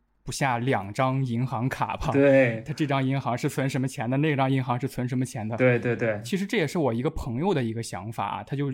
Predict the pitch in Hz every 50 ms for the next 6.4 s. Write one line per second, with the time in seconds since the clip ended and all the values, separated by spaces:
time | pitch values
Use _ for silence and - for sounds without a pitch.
0 | - - - 117 107 110 135 135 139 139 - 151 170 151 135 - - 123 120 123
1 | 135 131 135 147 151 131 110 - - - - - 117 123 - - - - - 143
2 | 143 139 - - 131 131 - 143 135 131 131 139 - _ - 151 143 131 131 117
3 | 117 120 139 - - - 120 123 131 123 113 117 131 - - 175 143 120 107 101
4 | - - 131 107 110 104 76 92 104 120 120 117 - 147 135 123 120 110 104 -
5 | 143 143 147 170 175 202 202 214 202 - 156 151 170 151 147 160 180 151 131 117
6 | 113 107 131 156 180 185 190